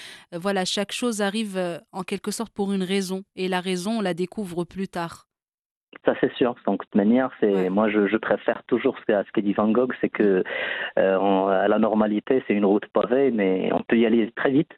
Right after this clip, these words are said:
Speaker 2: mais on trouve pas de rose de, à côté, quoi.
Speaker 1: Ouais.
Speaker 2: Donc, euh, donc, il y a des paysages, il faut prendre les virages qui se présentent à vous et il faut juste les, il faut juste les négocier, bien les négocier, et puis, euh, tirer le maximum. Et puis, même s'il y a,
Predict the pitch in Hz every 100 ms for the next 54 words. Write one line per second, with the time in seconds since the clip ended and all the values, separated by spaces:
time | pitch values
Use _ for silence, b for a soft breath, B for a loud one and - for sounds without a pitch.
0 | _ - - - - - 131 117 117 113
1 | 104 101 95 101 95 127 120 104 95 -
2 | - 185 165 156 - 92 - 92 92 90
3 | 90 87 92 92 95 92 87 87 85 87
4 | 90 98 110 104 104 - 101 101 110 117
5 | 107 101 123 - 135 123 120 117 123 139
6 | - - 127 - 120 120 113 110 123 139
7 | B B B B 110 110 104 95 - 123
8 | 107 110 147 - 127 117 135 - 120 135
9 | 127 123 110 104 110 - 120 123 92 123
10 | 135 117 104 104 - 120 123 B B B
11 | - - - 139 127 113 104 _ 107 101
12 | 95 - - 131 127 113 117 - 117 120
13 | 139 147 B B - - - 131 127 139
14 | 170 131 98 - 107 101